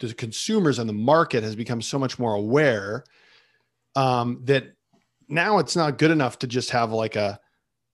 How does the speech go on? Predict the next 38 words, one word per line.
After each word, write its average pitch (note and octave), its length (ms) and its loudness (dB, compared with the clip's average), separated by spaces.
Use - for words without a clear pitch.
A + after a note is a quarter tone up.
"I G3+ 220 4
help F#3 340 4
so-and-so F#3 640 2
lose E3 500 4
weight." D#3 460 2
Like, B2+ 220 -4
that's C3+ 200 0
just D#3 140 0
not C3 180 2
good D3 120 4
enough A2+ 260 0
anymore. F#2+ 480 -8
There's A2+ 380 -2
ten C3 240 -4
thousand, A#2+ 640 -2
hundred D3 400 -2
thousand A2+ 400 -2
of A2 80 -2
those G#2+ 460 -2
within C3 340 0
five B2 280 0
seconds. A#2 400 0
I G#2+ 60 -2
could G2+ 160 -8
find A#2+ 260 -2
them A2 100 -4
in, G#2 280 -6
you B2 160 -6
know, G2+ 120 -4
in G#2+ 100 -4
my G#2 120 -2
front A2 260 -6
pocket B2 380 0
of F#2 60 -8
my F#2 100 -8
phone. G#2 420 -4
You C#3+ 300 2
need, F3 640 2